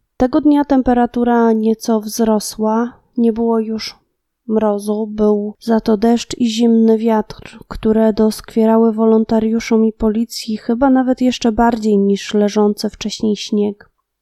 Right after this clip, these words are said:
Tego dnia policjanci otrzymali również wynik badania logowania telefonu mężczyzny. E, dane B T S wskazywały,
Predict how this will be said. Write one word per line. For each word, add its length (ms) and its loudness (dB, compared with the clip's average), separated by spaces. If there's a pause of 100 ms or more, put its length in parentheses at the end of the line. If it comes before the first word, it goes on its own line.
(220)
Tego 280 0
dnia 400 0
policjanci 680 0
otrzymali 800 2
również 840 -2
wynik 460 -2
badania 720 0 (720)
logowania 1040 2
telefonu 680 0
mężczyzny. 840 -4 (440)
E, 220 2
dane 340 2
B 180 -2
T 200 -2
S 300 -2
wskazywały, 1080 0